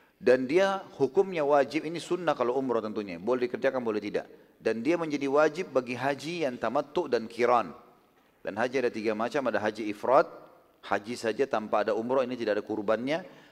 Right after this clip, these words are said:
Ada haji, ya, tamattu, umroh dulu baru haji, dan ada haji qiran,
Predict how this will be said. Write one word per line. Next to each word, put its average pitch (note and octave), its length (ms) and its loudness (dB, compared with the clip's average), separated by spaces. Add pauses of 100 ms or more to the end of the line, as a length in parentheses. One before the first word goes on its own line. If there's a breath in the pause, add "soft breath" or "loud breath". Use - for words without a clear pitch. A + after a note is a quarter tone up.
(140 loud breath)
Ada A2+ 240 2
haji, B2+ 560 -2 (400 soft breath)
ya, - 240 -12 (240)
tamattu, D3 560 2 (320)
umroh C#3 400 4
dulu D3 240 2
baru A#2+ 160 6
haji, A#2+ 480 -4 (320)
dan A2 160 -2
ada C3 80 2
haji A#2 320 -4
qiran, D#3+ 400 0